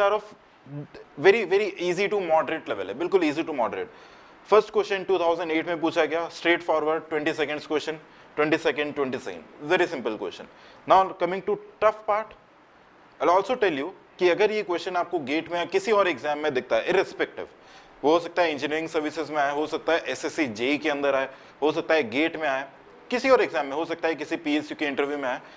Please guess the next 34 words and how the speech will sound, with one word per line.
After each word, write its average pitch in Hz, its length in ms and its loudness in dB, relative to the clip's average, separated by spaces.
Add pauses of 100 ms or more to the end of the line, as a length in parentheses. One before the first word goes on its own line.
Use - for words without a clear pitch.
(260)
तो 196 60 10
आप 202 120 4
उसे 226 160 -2
किस 233 260 -6
तरीके 175 300 0
से 151 100 -12
solve 139 240 0
करेंगे? 107 320 -4
ये 175 180 0
टफ 208 260 2
question 165 360 -2
है, 175 100 -12 (340)
which 190 240 4
takes 196 220 2
around 175 340 -2
three 190 220 2
to 196 80 2 (100)
four 170 160 4
minutes। 92 460 -10 (320)
उसको 165 240 4
जल्दी 156 300 2
कैसे 196 260 0
करना 170 220 -2
है, 170 80 -4
किस 175 200 -4
तरीके 170 300 2
से 170 120 -4
करेंगे, 160 400 0
वो 175 140 2
सारी 170 280 2
हम 156 160 -6
लोग 143 160 -2
बात 127 220 2
करेंगे। 151 320 -4